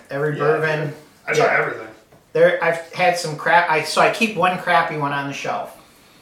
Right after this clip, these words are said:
Speaker 1: It's called Quality House Bourbon.
Speaker 2: Oh, dude, hell yeah.
Speaker 1: Seven dollars and eighty-eight cents a bottle.
Speaker 2: You know what that's good for, though?
Speaker 1: <laughs>
Speaker 2: Fucking mixed drinks. <laughs>
Speaker 1: Mixed drinks, but you know what, too, is I use for cooking. So if you do Brussels sprouts, maple syrup,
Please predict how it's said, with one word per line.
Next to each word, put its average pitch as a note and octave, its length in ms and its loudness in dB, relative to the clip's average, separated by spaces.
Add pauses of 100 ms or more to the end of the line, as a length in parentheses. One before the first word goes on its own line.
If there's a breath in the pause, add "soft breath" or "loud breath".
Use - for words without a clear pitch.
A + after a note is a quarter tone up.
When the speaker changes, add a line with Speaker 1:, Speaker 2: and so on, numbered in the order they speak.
(140)
Speaker 1:
It's - 200 -8
called C3+ 280 -2
Quality D3+ 420 0
House D3+ 260 -4
Bourbon. B2+ 520 -8
Speaker 2:
Oh, D3 160 -6
dude, - 160 -12
hell - 20 -
yeah. - 60 -10
Speaker 1:
Seven D#3+ 400 -2
dollars D#3 340 4
and C#3+ 80 -6
eighty-eight C#3+ 400 -4
cents C#3 280 -6
a - 40 -8
bottle. - 540 2
Speaker 2:
You C#3 60 0
know B2+ 80 2
what B2+ 80 0
that's - 180 4
good D3+ 160 4
for, F3 160 4
though? F#3 280 2
Speaker 1:
<laughs> - 40 -6
Speaker 2:
Fucking - 240 -2
mixed E3+ 220 -4
drinks. - 600 -2
<laughs> E3+ 60 0
Speaker 1:
Mixed F#3 260 6
drinks, G3+ 380 2
but F3 160 -4
you F3 60 -2
know F3 100 4
what, F3+ 280 2
too, F#3+ 200 -2
is F3 160 -2
I D3+ 80 0
use D3+ 260 -6
for - 180 -6
cooking. F3 580 2 (420 loud breath)
So C#3+ 280 2
if C#3+ 80 0
you C#3+ 120 0
do C#3+ 160 0
Brussels D3 440 2
sprouts, D3 360 4
maple C#3+ 340 -2
syrup, C#3+ 560 0